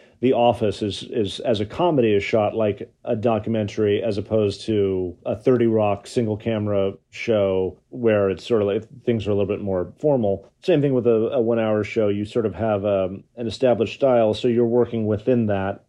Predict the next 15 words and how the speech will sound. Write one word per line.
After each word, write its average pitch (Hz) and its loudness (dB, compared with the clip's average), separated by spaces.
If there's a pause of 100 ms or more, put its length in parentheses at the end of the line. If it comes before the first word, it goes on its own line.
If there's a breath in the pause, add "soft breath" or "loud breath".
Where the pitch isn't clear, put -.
And 135 0
directing 135 4
a 110 -2
pilot, 120 2
you're 107 0
establishing 135 0
a 107 -6
style, 92 -2 (120)
which 143 2
I 143 6
think 139 2
does 127 4
then 123 2
get 110 0
established 113 0